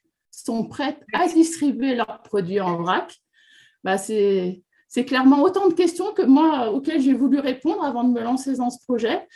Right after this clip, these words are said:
Et, euh, donc, j'ai, j'ai, j'ai épluché plein d'articles, j'ai, j'ai, j'ai, j'ai gratté. Et j'ai aussi fait, en fait, une enquête, alors, sur, euh, sur un peu plus de deux cent cinquante Lyonnais, parce que moi, c'est la zone de chalandise qui m'intéresse.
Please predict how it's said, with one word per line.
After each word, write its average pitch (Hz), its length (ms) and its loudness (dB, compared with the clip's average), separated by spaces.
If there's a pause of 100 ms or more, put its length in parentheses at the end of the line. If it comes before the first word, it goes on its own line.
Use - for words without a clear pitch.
(300)
Et, 202 200 -2
euh, 180 180 -2
donc, 208 280 -6 (100)
j'ai, 151 800 -6
j'ai, 156 280 -6
j'ai 190 200 4
épluché - 440 -2
plein 247 220 -2
d'articles, 226 760 -2
j'ai, 156 340 -2
j'ai, 151 260 -8
j'ai, 147 240 -8
j'ai 170 160 -2
gratté. 202 580 0 (380)
Et 214 80 2
j'ai 226 160 -2
aussi 330 240 2
fait, 415 160 -2
en 349 80 0
fait, 359 180 -2
une 247 140 0
enquête, 262 460 -2
alors, 170 280 -4
sur, 185 320 -6
euh, 151 240 -4 (300)
sur 233 240 -2
un 269 80 0
peu 269 180 -4
plus 359 140 2
de 349 80 -10
deux 277 80 2
cent 285 160 -4
cinquante 277 420 -4
Lyonnais, 214 380 0
parce - 160 -18
que 190 80 -6
moi, 180 140 -4
c'est 185 160 -8
la 165 120 -2
zone 185 160 -4
de 175 80 -4
chalandise 180 480 -6
qui - 140 -12
m'intéresse. 185 600 -8